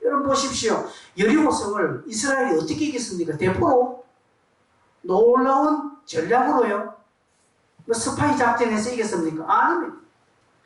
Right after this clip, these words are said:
그냥 그들 한 것도 없습니다. 뺑뺑뺑 돌았습니다. 여러분, 기도원의 삼백 명 용사, 미디안의 이십만을 그냥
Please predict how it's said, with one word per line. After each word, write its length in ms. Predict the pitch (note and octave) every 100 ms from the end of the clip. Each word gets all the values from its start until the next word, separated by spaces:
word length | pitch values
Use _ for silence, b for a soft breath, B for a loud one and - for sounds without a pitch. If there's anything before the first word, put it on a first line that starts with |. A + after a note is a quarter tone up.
| _ - - -
그냥 240 | D4+ E4+ E4
그들 180 | D#4+ D#4
한 200 | E4 F4
것도 140 | C4
없습니다. 440 | - C4 B3+ A#3 -
뺑뺑뺑 500 | B3 A#3+ C#4 D4 C#4
돌았습니다. 540 | D#4 C4 - B2 A#2 - _ - - _ _ _ _ _ _ _ _ _ _ _ _ _ _ _ _ - B B B B
여러분, 320 | A#3 A#3+ A#3
기도원의 720 | - A3 C4+ D#4 A#3 F#3 - - _ _
삼백 420 | - - F4 F4
명 280 | F3 D3+ C3+ E3
용사, 420 | E3 - - - _ _ _ _ _ _ _ _ _
미디안의 520 | F#3 G3 B3 B3+ A3+
이십만을 800 | G#3+ - D4 D4 C4+ G3+ A#3+ - _ _ _
그냥 640 | - D4 E4+ - - -